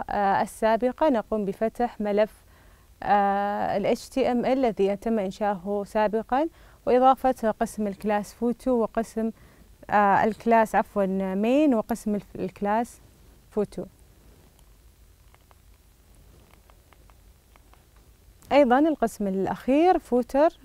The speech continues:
أو التذييل لإضافة، آه، روابط مفيدة. يتم تقسيم الصفحة باستخدام المحدد ديف وكلاس واسم، آه، الكلاس فوتر لتطبيق،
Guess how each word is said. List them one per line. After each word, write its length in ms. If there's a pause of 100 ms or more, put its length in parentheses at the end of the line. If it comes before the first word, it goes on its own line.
أو 120
التذييل 680
لإضافة، 520 (520)
آه، 160
روابط 500
مفيدة. 560 (240)
يتم 300
تقسيم 560
الصفحة 600 (540)
باستخدام 540
المحدد 720
ديف 220 (500)
وكلاس 500
واسم، 420 (500)
آه، 840
الكلاس 540
فوتر 400 (920)
لتطبيق، 640